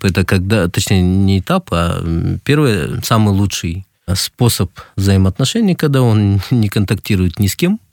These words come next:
Ну, в той или иной степени, точнее, желательно, чтобы это был какой-то робот, э, имеется в виду, как робот, ну, простая, к которому мы привыкли, там, на кнопочку нажал.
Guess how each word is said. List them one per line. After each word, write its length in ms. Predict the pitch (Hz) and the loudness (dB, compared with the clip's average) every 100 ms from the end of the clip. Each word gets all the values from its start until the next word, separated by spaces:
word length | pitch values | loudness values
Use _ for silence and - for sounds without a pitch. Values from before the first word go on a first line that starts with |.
| _ | _
Ну, 80 | 320 | 0
в 80 | 247 | 0
той 120 | - 139 | 2 2
или 80 | |
иной 120 | 107 98 | 2 0
степени, 320 | - 85 87 | -2 -4 -4
точнее, 460 | 98 - 98 87 - - _ - | -4 -2 0 0 -2 -14 _ -2
желательно, 380 | 113 110 104 | 2 2 0
чтобы 240 | 92 98 92 | -2 0 -2
это 120 | 92 | 0
был 420 | 87 90 87 87 | 0 2 2 0
какой-то 880 | 85 82 - 85 - 80 65 58 67 | -2 -4 -2 -2 -2 -2 -2 -2 0
робот, 480 | 98 127 98 - - _ | 2 2 0 -4 -20 _
э, 260 | - 85 85 | -4 0 2
имеется 280 | 98 92 - | 2 2 -2
в 40 | |
виду, 100 | 95 | -6
как 240 | - 98 - | -2 -2 0
робот, 260 | 87 82 - | -2 -2 -4
ну, 160 | 254 285 | -4 -2
простая, 800 | 165 151 - 175 131 95 85 82 | -2 -2 0 0 2 0 0 -4
к 340 | - - _ | -8 -16 _
которому 340 | - 92 107 98 | -6 0 2 2
мы 40 | |
привыкли, 380 | 87 104 123 - | 2 0 0 -2
там, 180 | 90 82 | -4 -2
на 80 | 98 | -2
кнопочку 440 | - 95 - - | 0 -2 -4 -2
нажал. 440 | 110 110 156 180 | 0 2 2 0